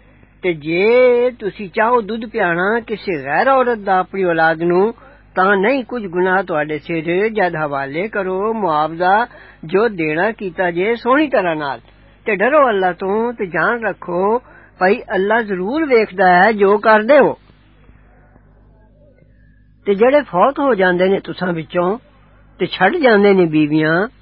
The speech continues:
ਉਡੀਕ ਵਿੱਚ ਰੱਖਣ ਆਪਣੇ ਆਪ ਨੂੰ ਚਾਰ ਮਹੀਨੇ ਤੇ ਦਸ ਦਿਨ। ਫੇਰ ਜਦ ਪਹੁੰਚਣ ਮੁੱਦਤ ਆਪਣੀ ਨੂੰ, ਤਾਂ ਨਹੀਂ ਕੁਝ ਗੁਨਾਹ ਤੁਹਾਡੇ ਸਿਰ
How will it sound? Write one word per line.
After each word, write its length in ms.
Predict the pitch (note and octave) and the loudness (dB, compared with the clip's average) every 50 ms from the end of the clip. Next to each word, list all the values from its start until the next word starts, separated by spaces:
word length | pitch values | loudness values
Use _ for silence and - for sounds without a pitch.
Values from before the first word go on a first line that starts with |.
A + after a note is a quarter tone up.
| _ _ _ | _ _ _
ਉਡੀਕ 420 | F3 D#3 D#3 F3+ G#3 C4 B3+ - F4 | -10 -6 -4 -2 -4 -4 -6 -8 -12
ਵਿੱਚ 200 | D4 C4 - B3 | -14 -12 -10 -6
ਰੱਖਣ 400 | G#3 F#3 D3 - - F#3 F3+ F#3 | -6 -6 -6 -4 -4 -4 -2 -2
ਆਪਣੇ 300 | E3+ D#3 - - F3 E3+ | -2 -4 -4 -4 -4 -2
ਆਪ 300 | E3 D#3 D3 D3 C#3 D3 E3 | 0 2 2 0 0 -2 -6
ਨੂੰ 120 | F3 F#3+ F3+ | -6 -6 -6
ਚਾਰ 360 | - F#3+ E3+ D#3 F3 G3+ A3 | -2 0 2 4 4 2 0
ਮਹੀਨੇ 500 | G#3+ E3 C#3+ D3 D3 C3 B2+ C#3+ E3 E3+ | -2 -6 -6 -6 -8 -8 -8 -8 -8 -8
ਤੇ 140 | - A3 G3 | -8 -8 -4
ਦਸ 260 | F3 G3 - - F3+ | -4 -4 -4 -4 -8
ਦਿਨ। 200 | D#3+ C#3 A#2 G#2 _ _ _ - _ _ _ _ _ _ _ _ _ _ _ _ _ _ _ _ - _ | -14 -16 -16 -18 _ _ _ -20 _ _ _ _ _ _ _ _ _ _ _ _ _ _ _ _ -16 _
ਫੇਰ 220 | - F#3+ G#3 C4 C#4 | 0 4 4 4 4
ਜਦ 360 | B3+ A#3+ C4+ B3+ B3 A3 A#3+ B3 B3+ B3+ A3+ - | 4 2 2 0 2 0 0 -2 -2 -2 -4 -2
ਪਹੁੰਚਣ 380 | - A#3+ C4 C4 - C4+ B3+ A#3+ | 0 0 0 0 0 -4 -4 -4
ਮੁੱਦਤ 440 | G3+ F3+ E3 D#3+ D#3+ A#3+ C4+ C4 C4+ | -4 -4 -4 -2 0 -2 0 2 0
ਆਪਣੀ 340 | G#3+ - - F#3 F3+ E3+ E3 | -2 0 0 0 2 2 2
ਨੂੰ, 280 | D#3+ D#3 D#3+ F#3+ A#3+ - _ _ _ - _ _ _ _ _ _ - | 0 -2 -4 -6 -8 -12 _ _ _ -20 _ _ _ _ _ _ -2
ਤਾਂ 220 | F3+ F3+ G3 A3+ A#3 | 0 2 2 2 2
ਨਹੀਂ 260 | A#3 B3+ D4 D4 B3 | 2 0 0 -2 -4
ਕੁਝ 220 | - C4 B3 G3+ E3 | -6 -8 -8 -8 -6
ਗੁਨਾਹ 360 | D#3+ F3 F3 F#3+ G3+ G#3+ F#3+ | -4 -2 0 2 2 2 0
ਤੁਹਾਡੇ 420 | F3 F#3 E3 D3 C#3+ D3 D#3+ D#3+ | 0 -4 -4 -4 -4 -4 -6 -8
ਸਿਰ 440 | - - D#3+ D#3+ D#3 D#3+ F3 G3 | -8 -6 -6 -6 -4 -4 -4 -6